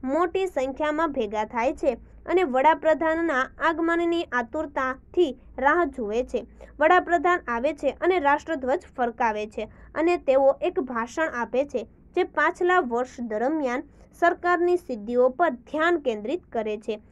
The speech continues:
તે મુદ્દાઓનો ઉલ્લેખ કરે છે જેને હજુ પણ સંબોધિત કરવાની જરૂર છે અને વધુ વિકાસલક્ષી પ્રયત્નો માટે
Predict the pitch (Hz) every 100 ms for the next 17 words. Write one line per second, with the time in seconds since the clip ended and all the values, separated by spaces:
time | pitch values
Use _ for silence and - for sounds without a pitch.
0 | - - 339 370 349 285 339 339 339 330
1 | 330 269 262 247 - - 233 226 226 -
2 | 214 - _ 226 320 359 381 - 226 214
3 | 370 392 302 330 302 320 330 330 339 -
4 | - 226 214 214 285 285 330 349 349 -
5 | 262 - - - - 320 302 254 - -
6 | 302 294 392 302 269 - 320 - 262 285
7 | - 269 269 - 320 339 - 339 320 247
8 | 269 277 233